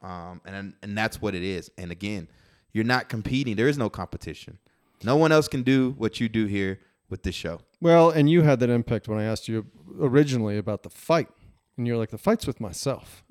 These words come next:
Speaker 2: And I was
Speaker 1: Yeah.
Speaker 2: like, and then you gave me a couple of books that I read, and I was like, "God damn it, that's, <laughs> that's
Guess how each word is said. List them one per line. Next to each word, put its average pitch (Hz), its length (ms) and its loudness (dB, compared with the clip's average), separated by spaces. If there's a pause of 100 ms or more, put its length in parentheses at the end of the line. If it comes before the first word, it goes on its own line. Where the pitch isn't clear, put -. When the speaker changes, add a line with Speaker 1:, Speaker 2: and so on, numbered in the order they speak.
Speaker 2:
And 120 120 -4
I 123 40 2
was 127 80 2
Speaker 1:
Yeah. 127 40 0
Speaker 2:
like, 131 120 0
and 143 120 2
then 143 140 4
you 143 100 4
gave 139 240 2
me 131 120 2
a 123 60 4
couple 120 260 -2
of 101 120 -6
books 120 260 -2
that 120 120 -4
I 117 80 0
read, 113 300 -2
and 117 120 -4
I - 20 -4
was 110 180 -6
like, 98 200 -12
"God 139 200 -10
damn 135 220 -6
it, 107 80 -6
that's, - 240 -12
<laughs> - 140 -16
that's - 360 -10